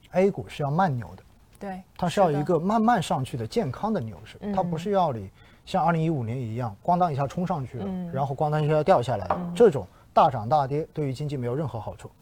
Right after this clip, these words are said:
Speaker 1: 只会让经济受到负面的冲击。
Speaker 2: 明白。
Speaker 1: 所以在这样的情况之下呢，我觉得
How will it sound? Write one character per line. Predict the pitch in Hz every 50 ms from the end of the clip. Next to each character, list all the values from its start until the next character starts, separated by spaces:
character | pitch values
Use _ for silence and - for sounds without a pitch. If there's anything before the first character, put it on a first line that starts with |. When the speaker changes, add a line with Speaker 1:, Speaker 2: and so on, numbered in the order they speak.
| - - - - - - -
Speaker 1:
只 | - - - 117
会 | 101 - 165
让 | 165 143 127
经 | - 151 143
济 | 135 147 120 - - - - _ - - - - - - -
受 | - - 175 139
到 | 139
负 | 131 - 190
面 | 165 135 113
的 | 104
冲 | 101 - 110 110
击。 | 107 120 120 - -
Speaker 2:
明 | 220 208 185 175 185
白。 | 190 190 - - - - -
Speaker 1:
所 | - - 214
以 | 196
在 | 214 202
这 | - 233
样 | 220 190
的 | 160
情 | 131 - 127 120
况 | 135 143 123
之 | - 131 120
下 | - 135 123
呢， | 120 117
我 | 107 104 98
觉 | 98 - 113 127
得 | 135 135 120 110